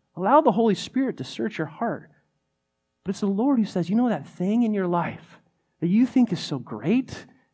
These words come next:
It's actually robbing you of life. And I want to walk with you, and I want to know you more."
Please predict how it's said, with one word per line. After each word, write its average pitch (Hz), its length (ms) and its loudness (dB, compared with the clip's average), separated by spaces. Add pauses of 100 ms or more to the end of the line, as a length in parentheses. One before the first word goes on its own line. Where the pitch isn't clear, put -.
(520)
It's - 220 -8
actually 175 540 -2
robbing 151 460 2
you 139 180 0
of 107 100 -8
life. 117 520 -10 (1000)
And 143 100 -10
I 202 120 2
want 196 180 2
to 139 60 2
walk 156 420 4
with 160 180 -4
you, 143 120 -2
and 143 100 -4
I 156 60 -4
want 185 420 -2 (260)
to 143 80 -4
know 156 440 2
you 156 160 -2
more." - 520 -8